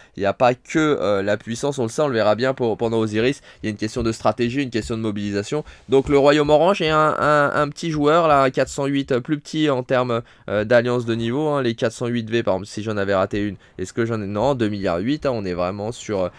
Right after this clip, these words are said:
sur des, des, des, des plus petites puissances, euh, que le royaume mauve, mais évidemment, il doit avoir un gros soutien du royaume jaune, qui est le, celui qui a la plus grosse partie de territoire. Non, c'est kiff kiff, on ira le voir à la fin. Donc ce royaume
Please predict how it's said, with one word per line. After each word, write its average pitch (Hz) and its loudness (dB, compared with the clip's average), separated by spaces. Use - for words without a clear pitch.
sur 117 -2
des, 104 0
des, 98 -2
des, 101 0
des 104 -2
plus 143 -4
petites 139 -6
puissances, 127 -4
euh, 104 -2
que 117 -6
le 104 0
royaume 104 0
mauve, 127 -2
mais 110 -2
évidemment, 131 2
il 113 -4
doit 117 4
avoir 117 4
un 101 -2
gros 123 2
soutien 131 -2
du 120 0
royaume 110 2
jaune, 139 2
qui - -4
est 101 -2
le, 95 -6
celui 113 -6
qui 110 -4
a 92 -2
la 90 -2
plus - -16
grosse 127 -4
partie 131 -6
de 135 -20
territoire. 143 -4
Non, 165 -4
c'est 165 -6
kiff 139 -6
kiff, 101 -6
on 117 -4
ira 123 4
le 127 2
voir 139 6
à 120 6
la 113 4
fin. 95 -6
Donc 143 2
ce 202 6
royaume 175 8